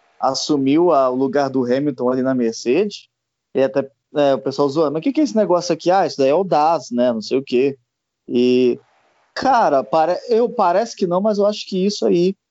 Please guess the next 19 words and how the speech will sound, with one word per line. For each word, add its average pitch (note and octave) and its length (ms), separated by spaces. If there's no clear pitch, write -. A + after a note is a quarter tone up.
influenciou F3 880
muito G3+ 640
na, C#3 1200
na, B2+ 640
na, B2 180
na C#3+ 200
questão C#3+ 560
técnica D#3 500
do, A#2+ 380
do, A2 260
do A2 120
carro B2 280
da A#2 140
Mercedes. G#2 500
Eu A2+ 140
acho B2+ 160
que C#3 60
ele C3+ 60
deixou C3+ 460